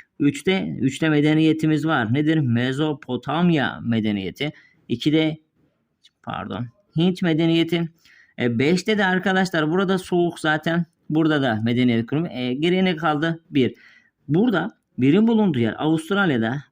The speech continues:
Bak yine karşısına çıkıyor. Her zaman da çıkacak. Victoria Çölü arkadaşlar.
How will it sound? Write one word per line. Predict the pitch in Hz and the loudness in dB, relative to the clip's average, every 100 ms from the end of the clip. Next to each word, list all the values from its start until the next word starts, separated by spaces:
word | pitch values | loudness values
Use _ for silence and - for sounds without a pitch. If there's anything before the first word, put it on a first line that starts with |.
| - | -10
Bak | 120 - | -8 -4
yine | 175 165 | -2 -2
karşısına | 147 127 120 120 | -2 -4 -2 -4
çıkıyor. | - - 120 - _ _ _ | -4 -4 -4 -6 _ _ _
Her | 226 202 | -4 -2
zaman | 156 139 131 | 0 0 2
da | 113 | 0
çıkacak. | 113 - 143 147 - _ - | -2 -2 -2 -2 -8 _ -4
Victoria | 131 160 170 156 110 | -2 0 0 -2 -2
Çölü | 98 110 82 | -4 -6 -6
arkadaşlar. | 71 - 90 - - | -8 -8 -8 -8 -14